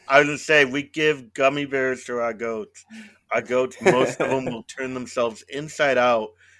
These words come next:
Speaker 1: for gummy bears. And so
Speaker 2: <laughs>
Speaker 1: the be-, the magic of the gummy bears is it's like, "One for you, one for me. One for you,
Speaker 2: Yeah.
Speaker 1: one for me." Um,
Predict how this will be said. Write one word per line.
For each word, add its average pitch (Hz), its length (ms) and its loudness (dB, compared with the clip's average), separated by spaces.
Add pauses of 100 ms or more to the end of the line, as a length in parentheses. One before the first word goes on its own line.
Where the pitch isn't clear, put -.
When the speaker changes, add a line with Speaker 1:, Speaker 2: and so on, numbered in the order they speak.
(160)
Speaker 1:
for 110 140 -12
gummy 113 420 -6
bears. 98 600 -4 (680)
And 123 320 -4
so 123 540 2 (100)
Speaker 2:
<laughs> - 120 -20
Speaker 1:
the 143 100 -4
be-, 160 340 4
the 139 80 -2
magic 151 520 2
of 117 100 -8
the 120 60 -8
gummy 127 300 2
bears 110 380 0
is 101 160 -8 (500)
it's 123 160 -6
like, 107 240 -6
"One 120 220 -6
for - 160 -8
you, 294 440 0 (120)
one 180 340 -4
for 180 160 -8
me. 139 220 -12 (220)
One 113 400 -14
for - 80 -20
you, 233 260 -14
Speaker 2:
Yeah. 131 320 -4
Speaker 1:
one - 160 -6 (120)
for - 140 -8
me." 113 220 -6 (480)
Um, 135 640 8